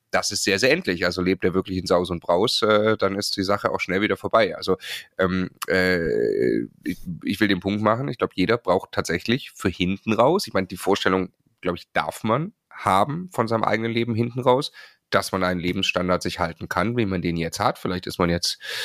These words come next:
im Beruf angekommen, hat ein gutes Gehalt, äh, keine Ahnung, vielleicht hat man drei, vier, fünf, sechs, siebentausend Euro Nettoeinkommen. Ja, das, sowas will ich dann ja in dreißig Jahren dann auch inflationsgeschützt, also zu dem Zeitpunkt dann natürlich höhere nominale Beträge.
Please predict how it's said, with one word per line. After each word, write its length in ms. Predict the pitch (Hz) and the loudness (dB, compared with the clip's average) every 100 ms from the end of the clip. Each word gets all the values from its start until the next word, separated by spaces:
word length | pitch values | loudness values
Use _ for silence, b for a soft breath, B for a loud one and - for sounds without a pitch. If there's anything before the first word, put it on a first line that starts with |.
| B B B B B | B B B B B
im 160 | - 101 | -2 0
Beruf 280 | 98 101 92 | 2 0 0
angekommen, 680 | 92 98 - 113 165 190 127 | -2 -2 2 2 0 -8 -6
hat 140 | - | -6
ein 60 | 90 | -4
gutes 280 | 90 90 | -2 -2
Gehalt, 500 | - 87 87 123 - | -2 0 2 0 -2
äh, 640 | - 104 104 101 98 98 98 - | -2 2 4 6 4 2 -2 -4
keine 240 | 87 85 | -2 0
Ahnung, 360 | 92 101 117 147 | 0 0 -2 -4
vielleicht 300 | - 95 - | -2 -2 -2
hat 160 | - | -4
man 140 | 90 90 | -2 0
drei, 240 | 87 95 | 2 2
vier, 220 | - 92 | 0 -2
fünf, 280 | - 98 110 | 0 -4 0
sechs, 360 | - 110 - - | 0 0 -2 -4
siebentausend 580 | 101 113 110 101 104 | -4 -2 0 0 0
Euro 180 | - 90 | -2 0
Nettoeinkommen. 800 | 90 95 123 113 123 135 165 - | 0 0 0 -2 0 0 0 0
Ja, 120 | 101 | 0
das, 220 | 104 98 | 2 -4
sowas 380 | - 90 98 - | 0 2 2 0
will 100 | 92 | -2
ich 140 | 98 - | -2 0
dann 160 | 92 | 0
ja 100 | 104 | 0
in 160 | 87 90 | 0 -2
dreißig 380 | - 87 - 87 | -2 -2 -2 -2
Jahren 320 | 87 104 120 | 0 0 0
dann 200 | 92 90 | -2 0
auch 240 | 85 90 | 0 0
inflationsgeschützt, 920 | - 87 87 - 90 101 107 113 117 90 | -2 2 2 2 -2 -2 -2 0 0 -2
also 160 | 87 | -4
zu 140 | - 82 | -4 -2
dem 160 | 87 | -2
Zeitpunkt 360 | 92 87 - 92 | 0 -2 -2 0
dann 120 | 87 | 0
natürlich 280 | 87 90 - | 0 -4 0
höhere 280 | 87 92 87 | 2 2 0
nominale 480 | 85 85 82 92 | -2 -2 -2 -2
Beträge. 500 | 82 - 98 95 110 | -2 -4 0 2 2